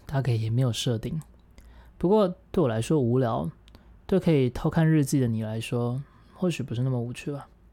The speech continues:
毕竟蜘蛛人拯救世界是家常便饭啊，而我们看他在那飞檐走壁的时候，都在想，诶，他什么时候会掉下来？所以，呃，也是挺有趣的，就加加减减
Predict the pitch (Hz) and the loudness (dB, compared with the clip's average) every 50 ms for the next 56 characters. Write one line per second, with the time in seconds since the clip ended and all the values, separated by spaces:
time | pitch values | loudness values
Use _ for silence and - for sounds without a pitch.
0 | - - - - - - - - - - - - - 160 156 175 175 170 165 151 | -20 -20 -20 -20 -20 -20 -20 -20 -20 -20 -8 -4 -2 0 2 2 4 4 2 2
1 | - 165 147 160 156 151 139 131 123 127 110 107 123 135 135 - 156 139 135 - | 0 0 2 2 4 4 2 2 0 0 -2 0 0 -2 0 2 0 0 2 2
2 | 143 135 123 - - 131 - 131 131 - - - - 143 131 117 113 - 127 117 | 2 2 2 0 -2 0 0 0 0 -2 -4 -4 -2 0 0 0 0 -2 -4 -4
3 | 117 117 123 - - - - _ - - - - - - - - - - - 175 | -4 -6 -8 -10 -14 -18 -20 _ -20 -20 -20 -20 -20 -20 -20 -20 -20 -4 0 2
4 | 175 175 165 156 - - 185 170 160 165 165 165 165 160 160 160 151 - 160 156 | 4 4 2 2 2 2 2 4 4 4 2 2 4 4 4 2 2 4 4 4
5 | 151 151 147 131 120 - 135 131 127 113 - - 120 120 123 123 - 165 143 - | 4 4 2 0 -2 -2 0 0 0 -2 -2 -4 -4 -4 -4 -4 -6 -10 -12 -16
6 | - - - _ _ - 151 127 135 131 - 139 - - - - _ _ _ _ | -20 -20 -20 _ _ -4 -2 -2 -2 -2 -4 -6 -8 -10 -16 -20 _ _ _ _
7 | _ _ _ _ _ _ _ - - 147 - 165 160 - - - - - 135 127 | _ _ _ _ _ _ _ -8 -6 -2 0 0 0 -2 -4 -8 -4 -2 0 0
8 | 135 - 139 113 110 - - - 127 135 - - - - _ _ _ _ _ _ | 2 0 0 -2 -4 -6 -8 -10 -10 -12 -14 -16 -20 -20 _ _ _ _ _ _
9 | _ _ _ _ _ _ _ _ - _ _ _ - - - 151 170 165 160 156 | _ _ _ _ _ _ _ _ -20 _ _ _ -8 -2 0 2 4 4 4 4
10 | 143 131 - - - _ - - 175 180 185 180 180 180 180 180 170 151 - - | 2 0 -2 -6 -10 _ -4 0 2 2 4 4 4 4 4 4 2 0 -2 -6
11 | - - 123 113 107 - 180 - 151 139 147 131 113 - - - 156 135 - - | -4 -2 0 0 0 0 0 2 2 4 4 2 0 -2 -2 -2 -2 -2 -4 -6
12 | - - - _ _ - - - - _ _ _ - - 139 131 127 127 123 - | -10 -14 -20 _ _ -20 -20 -20 -20 _ _ _ -4 0 2 2 2 2 0 0
13 | 131 127 135 131 139 127 131 131 131 131 131 135 135 135 135 - - - - 117 | 0 0 2 2 2 2 2 2 2 2 0 0 -2 -4 -6 -8 -8 -4 -2 -2
14 | 120 123 127 120 110 110 | 0 0 0 -2 -2 -4